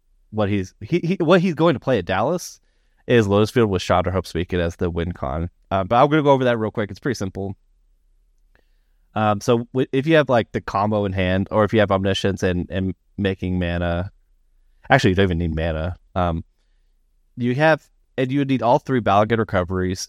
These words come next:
and Chandra Hope's Beacon. So with two Bala Ged recoveries are in the graveyard for, you know, whatever reason, cast Chandra, the third Bala Ged recovery needs to be in hand.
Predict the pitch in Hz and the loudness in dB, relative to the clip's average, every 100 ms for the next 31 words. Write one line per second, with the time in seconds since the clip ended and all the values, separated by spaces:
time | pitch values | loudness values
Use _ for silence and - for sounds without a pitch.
0 | - 95 92 90 87 _ _ _ _ _ | -6 -2 0 -2 -4 _ _ _ _ _
1 | _ _ _ _ _ _ _ _ _ _ | _ _ _ _ _ _ _ _ _ _
2 | _ _ - - 131 113 110 107 - 87 | _ _ -18 2 4 4 2 0 -2 -6
3 | - 76 - 90 87 _ _ _ _ - | -4 -8 -4 -4 -4 _ _ _ _ -10
4 | 101 107 - _ _ _ _ _ - - | -2 -2 -2 _ _ _ _ _ -8 -2
5 | 202 190 - 131 131 131 120 123 113 104 | 0 -2 2 4 4 0 -2 -2 -2 0
6 | 104 120 120 120 110 98 92 98 92 - | 0 2 0 -2 -2 -4 -2 -4 -4 -8
7 | 90 - 90 80 101 135 143 95 82 - | -8 -4 -4 -4 2 2 4 2 -2 -6
8 | 80 - _ _ _ _ _ _ _ _ | -10 -10 _ _ _ _ _ _ _ _
9 | _ _ _ _ _ _ - 131 143 - | _ _ _ _ _ _ -6 -2 -2 0
10 | 127 117 110 113 117 - _ 104 - 139 | 0 2 0 0 -2 -12 _ -12 0 2
11 | 139 _ _ 117 117 113 104 117 98 95 | 2 _ _ 0 2 0 -2 -4 -2 -4
12 | 104 - 107 98 131 139 110 | -6 -4 -4 -4 -2 0 0